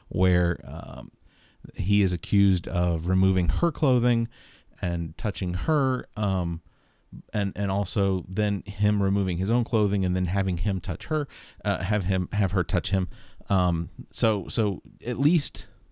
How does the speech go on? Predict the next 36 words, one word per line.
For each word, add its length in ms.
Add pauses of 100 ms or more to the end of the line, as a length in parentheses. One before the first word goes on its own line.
(160)
there, 160 (140)
there 180
was 340
one 300
accusation 760
where 140
apparently 460
that 320
did 200
happen. 560 (720)
Um, 400
again, 300 (180)
I, 200
I 60
say 200
accusations. 760
He 120
is 80
allegedly 1300 (1800)
someone 420
who 160
may 280
have 180
committed 360
these 160
crimes. 480 (840)
Um, 340
and 100
I 60
say 160
crimes 320
because 240
they 100
are 140
a 60
crime. 420